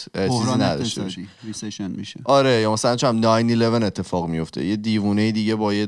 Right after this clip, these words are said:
Speaker 1: هواپیمای یکی دیگه میره توی یه برج دیگه، مثلاً، ام، یه بدبختی وارد اون جامعه می‌شه دیگه. که حالا ما قبلاً چند بار در این، در مورد این اپیزودم صحبت کردیم که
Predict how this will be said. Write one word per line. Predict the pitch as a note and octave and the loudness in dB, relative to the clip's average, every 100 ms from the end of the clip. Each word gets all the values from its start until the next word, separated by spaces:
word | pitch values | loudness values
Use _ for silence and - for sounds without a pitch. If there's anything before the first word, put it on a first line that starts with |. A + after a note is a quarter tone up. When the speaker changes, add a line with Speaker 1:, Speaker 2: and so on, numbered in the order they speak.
| - | -2
Speaker 1:
هواپیمای | G#2 F#2+ G2+ F#2+ G#2 | 0 2 0 -2 0
یکی | G#2 A2 | -2 -2
دیگه | G2+ F#2+ | -2 -2
میره | G2 G2 | 0 -2
توی | F#2+ | -2
یه | F2+ | -4
برج | E2+ F2 E2 | -2 -4 -4
دیگه، | D#2+ D#2 F2 | -4 -4 -6
مثلاً، | E2+ E2 D#2 E2 - - - _ _ - | -6 -6 -4 -6 -8 -18 -20 _ _ -6
ام، | G2 F2+ E2+ E2+ D#2+ - - _ _ _ - | -4 -2 -2 -4 -6 -14 -20 _ _ _ -10
یه | A#2 B2 | -4 2
بدبختی | A#2+ A2 G#2 G2+ - B2 | 4 4 4 0 0 0
وارد | A#2 G#2+ G#2+ | 2 2 2
اون | A2+ A#2 | 2 0
جامعه | G#2+ F#2+ F2+ F2+ | 2 0 2 0
می‌شه | F#2+ - F2 | -2 -4 -6
دیگه. | D2+ E2 E2 - _ _ _ _ _ _ _ _ - | -6 -6 -6 -10 _ _ _ _ _ _ _ _ -6
که | A2 | -4
حالا | C3 | 0
ما | D3+ E3 - _ _ _ A#2+ | 0 0 -6 _ _ _ 2
قبلاً | B2 C#3+ | 2 2
چند | D3+ C#3+ | 0 0
بار | D3 C3+ | 0 2
در | A2+ | 2
این، | C3 A#2 | 0 -2
در | F2+ G2+ | -2 0
مورد | G2 F#2+ | 2 0
این | E2 G#2 F#2+ | -2 0 0
اپیزودم | G2 F#2+ A2+ | -2 -2 -2
صحبت | C3 G2+ A2+ - | -2 0 0 2
کردیم | G2+ G2 G2+ A#2 G#2 G2 | 0 0 0 -2 -2 -2
که | G2 G2 | -2 -2